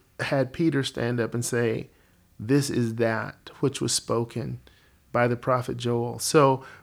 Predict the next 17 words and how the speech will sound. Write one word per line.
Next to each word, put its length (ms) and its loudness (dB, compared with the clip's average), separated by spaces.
my 280 4
assumption 640 2
with 220 -4
you 220 4
is 220 0
that 220 0
the 80 -4
Father, 600 0
A, 300 4
told 420 0
you 340 2
first 380 -4
that 200 -2
you 80 0
could 180 -2
trust 420 0
her 280 -4